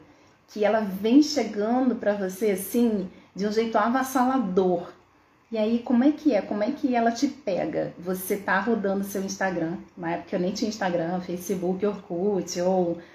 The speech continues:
você vai no curso, você troca informação com outros fotógrafos, ele te mostra as fotos dele. Você, "Nossa, que foto maravilhosa! Meu Deus, olha esse fundo desfocado! Olha, meu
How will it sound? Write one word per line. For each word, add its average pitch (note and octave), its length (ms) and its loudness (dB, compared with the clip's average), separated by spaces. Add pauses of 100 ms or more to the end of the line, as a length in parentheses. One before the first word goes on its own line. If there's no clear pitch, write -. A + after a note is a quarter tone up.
(120)
você F#3 120 -4
vai F#3+ 140 4
no G3+ 80 0
curso, G3+ 420 0
você F#3 200 -2
troca F#3 260 0
informação F#3 420 -4
com F#3 60 -2
outros F3+ 160 -2
fotógrafos, F3 400 0
ele F3 140 0
te F3+ 120 -8
mostra F#3 360 -6
as F3+ 100 -8
fotos - 300 -8
dele. F3 360 -8
Você, F#3+ 180 -14 (680)
"Nossa, F#3 1000 -2
que - 200 -10
foto - 560 -16
maravilhosa! D#3+ 840 -10
Meu A3 220 -10 (540)
Deus, A#3+ 360 -2
olha A#3 240 -2
esse A#3 220 -4
fundo A3+ 400 -4
desfocado! G#3+ 800 -10 (720)
Olha, G3+ 580 -6
meu F#3 220 -4